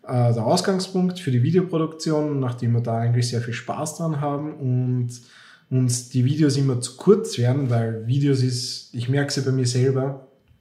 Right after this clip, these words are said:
wenn ein Video nicht knackig, kurz und auf den Punkt ist, dann schaue ich's mir weniger gern an und somit auch den Kanal und die Person.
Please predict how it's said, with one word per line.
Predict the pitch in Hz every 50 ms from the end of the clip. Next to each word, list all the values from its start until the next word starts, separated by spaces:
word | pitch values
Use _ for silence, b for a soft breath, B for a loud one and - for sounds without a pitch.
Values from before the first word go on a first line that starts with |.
| _ _ _ _ _ _ _ _ _ _ _ - - - -
wenn | 120 127 135
ein | 139 139 139
Video | 151 160 170 170
nicht | 160 156 - - -
knackig, | - 147 147 - - 180 170 165 - - - -
kurz | - - 175 170 170 170 - -
und | 151 151 139 139
auf | 135 123
den | 143 131 -
Punkt | - 175 185 180 - -
ist, | 139 156 170 - - B B B B B B B B B B B B _ _ _ _ _ -
dann | 147 139 139 143 143 127
schaue | - 131 120 131
ich's | 135 - -
mir | 139 127
weniger | 127 131 131 127 135 131
gern | 123 127 120 120 120
an | 117 120 143 147
und | 139 135
somit | 131 135 127 131 120 123
auch | 117 -
den | - 127 120
Kanal | - 123 120 110 104 110 120 123
und | 123 123 120
die | 120 113
Person. | - 127 120 - 113 107 107 107 101